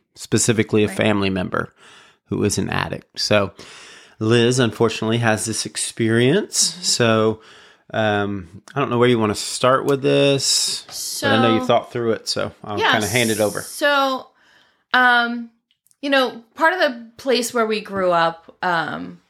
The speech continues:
Speaker 2: was a little bit of a rougher area. Um, <laughs> so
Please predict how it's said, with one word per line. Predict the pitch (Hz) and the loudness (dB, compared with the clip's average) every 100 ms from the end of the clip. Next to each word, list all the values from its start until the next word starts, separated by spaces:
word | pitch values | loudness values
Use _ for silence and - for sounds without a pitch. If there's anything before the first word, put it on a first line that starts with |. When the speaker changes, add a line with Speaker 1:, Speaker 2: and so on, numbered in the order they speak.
| - | -8
Speaker 2:
was | 226 233 | -4 -2
a | |
little | 226 220 247 | 2 2 2
bit | 262 285 277 | 2 0 2
of | 277 254 | 0 0
a | 254 | -2
rougher | 202 180 190 220 214 | 2 0 2 2 2
area. | 185 170 165 165 165 196 233 - - - - _ | 0 0 0 0 0 -2 -6 -14 -20 -20 -20 _
Um, | - 196 190 180 170 170 175 170 _ _ _ _ _ _ _ - | -2 2 2 2 0 -4 -12 -16 _ _ _ _ _ _ _ -18
<laughs> | - - - 233 - - - - 311 | -16 -14 -12 -14 -14 -14 -8 -8 -8
so | - - - 226 214 196 190 | -6 -4 0 2 4 2 -2